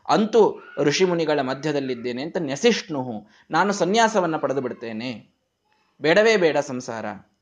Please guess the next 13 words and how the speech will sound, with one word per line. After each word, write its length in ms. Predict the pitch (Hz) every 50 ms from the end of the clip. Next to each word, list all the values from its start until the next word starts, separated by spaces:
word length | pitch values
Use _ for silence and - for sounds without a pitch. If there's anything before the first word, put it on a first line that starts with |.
| _ _ _ _ _ _ _ _ _ _ _ _ _
ನೀವಿಬ್ಬರು 840 | - 190 196 202 202 196 180 196 196 196 175 127 - - - _ _ -
ಋಷಿಮುನಿಗಳ 600 | - 147 147 151 175 160 156 151 147 139 143 135 135 123 113 98 - _ _ -
ಆಶ್ರಯದಲ್ಲಿ 600 | - 131 143 - - 160 151 139 135 123 127 123 120
ನೀವು 220 | 120 127 139 139
ಸಾಧನ 320 | 139 - 123 123 135 139 135
ಮಾಡ್ತಾ 320 | 127 117 117 - - 113
ಇರ್ರಿ, 480 | 113 117 131 147 160 196 233 - - - - _ _ _ -
ನಾನು 200 | 131 135 135 135
ಸನ್ಯಾಸ 460 | - 127 127 147 180 208 208 190 185
ಪಡೆದು 320 | 175 185 127 131 160 190
ಬೇರೆ 280 | 180 127 127 156 175 180
ಕಡೆಗೆ 240 | 143 127 123 139 170
ಹೋಗಿಬಿಡ್ತೇನೆ." 840 | 175 190 196 214 196 156 127 - - 104 101 98 101 - _ _